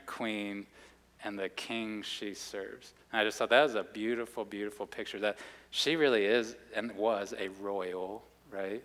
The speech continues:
in, in our world. She had rule, uh, over a kingdom, but she knew that there was a greater royal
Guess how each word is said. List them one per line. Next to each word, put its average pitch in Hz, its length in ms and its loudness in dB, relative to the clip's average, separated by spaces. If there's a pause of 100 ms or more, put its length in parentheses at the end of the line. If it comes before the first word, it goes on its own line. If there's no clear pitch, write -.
in, 104 180 0
in 101 180 -4
our 104 220 -2
world. 87 360 -6
She 101 240 -4
had 107 400 0
rule, 95 440 -4 (320)
uh, 98 380 2
over 101 380 -2 (240)
a 101 100 -8
kingdom, 92 720 -6 (580)
but 104 120 2
she 131 260 2
knew 123 220 0
that 117 120 0
there 110 120 2
was 98 160 -2
a 95 60 -2
greater 95 500 -4
royal 82 520 -10